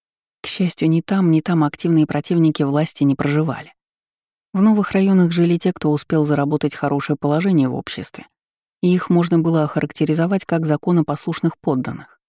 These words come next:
Соответственно, никто оттуда не спешил громить соседние лавки или кондитерские. Мидлтаун когда-то давно считался районом, предназначенным исключительно для магов, так как именно они составляли большую часть населения района.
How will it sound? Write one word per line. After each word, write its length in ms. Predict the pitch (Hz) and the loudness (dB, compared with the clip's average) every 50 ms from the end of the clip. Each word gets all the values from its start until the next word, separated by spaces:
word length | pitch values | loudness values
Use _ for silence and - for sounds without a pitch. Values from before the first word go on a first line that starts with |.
| _ _ _ _ _ _ _ _ _ - | _ _ _ _ _ _ _ _ _ -14
Соответственно, 680 | - - 185 165 - 190 190 - - - - 175 160 | -6 -4 -4 -2 0 -2 -2 -2 -4 -4 0 2 2
никто 320 | 160 160 165 - - 220 202 | 4 2 2 0 -2 -2 -2
оттуда 300 | 185 - - 196 175 170 | -2 -2 -4 0 2 2
не 140 | 165 170 | 2 2
спешил 400 | 170 - - 202 - - 202 170 | 0 -2 -4 -6 -2 0 2 2
громить 380 | 156 143 143 139 135 135 135 - | 2 2 2 2 2 2 2 0
соседние 500 | - 131 135 - - 143 143 156 160 165 | -2 -4 -4 0 0 0 2 2 2 2
лавки 340 | 180 202 214 - - - 156 | 2 0 -2 -2 -2 -2 0
или 160 | 160 165 160 | 0 2 0
кондитерские. 800 | - - 160 165 175 165 139 - - - - - - - - - - _ _ _ _ _ _ _ _ _ _ _ _ _ _ _ _ _ _ _ _ _ | 0 0 2 2 2 2 0 -2 -2 -10 -12 -12 -14 -16 -16 -18 -18 _ _ _ _ _ _ _ _ _ _ _ _ _ _ _ _ _ _ _ _ _
Мидлтаун 840 | - 214 226 202 202 196 190 - - 180 180 175 170 165 160 151 143 - _ _ | 0 2 2 2 2 0 0 0 0 2 4 4 4 4 4 2 0 -4 _ _
когда-то 400 | - - 170 170 170 180 180 - | -6 -4 -4 -2 0 -2 0 0
давно 300 | 160 156 156 165 175 170 | 0 2 2 4 4 2
считался 540 | 160 - - 139 - 143 143 147 - - - | 2 0 -4 -4 -2 0 -2 -2 -2 -4 -4
районом, 480 | 139 135 139 143 156 156 156 143 139 135 | -2 0 0 2 4 4 4 4 4 2
предназначенным 800 | - - 131 139 139 139 143 - 165 165 - - 165 151 151 | 0 0 0 0 0 0 2 0 0 0 0 0 2 2 2
исключительно 680 | 143 - - 156 147 - - 190 180 - 175 165 156 156 | 2 0 0 -2 -2 -2 -2 -4 -2 0 2 2 2 2
для 200 | 151 156 156 160 | 2 2 2 2
магов, 440 | 156 135 120 131 113 - - _ _ _ _ _ _ _ _ _ _ _ _ _ _ _ _ - | 2 0 -2 -4 -10 -14 -18 _ _ _ _ _ _ _ _ _ _ _ _ _ _ _ _ -6
так 160 | - 165 - | -6 -4 -2
как 220 | - 151 143 - | -2 -4 -2 0
именно 340 | 156 143 143 135 135 139 139 | 2 2 4 4 4 4 4
они 200 | 143 160 185 196 | 4 4 2 2
составляли 540 | - - 175 - - 185 185 190 196 185 170 | 0 -2 -8 -6 -4 -2 0 0 0 2 0
большую 480 | 160 156 160 175 180 - - 165 147 | 0 0 0 -2 -2 -2 -2 -2 -2
часть 320 | 147 - - 160 165 - - | -2 -2 -2 -4 -4 -2 -2
населения 560 | 143 139 - - 143 147 147 143 139 135 135 | -2 -2 0 0 0 2 2 4 4 2 2
района. 460 | 139 143 143 143 131 117 110 - - | 0 0 -2 -2 -2 -6 -12 -14 -18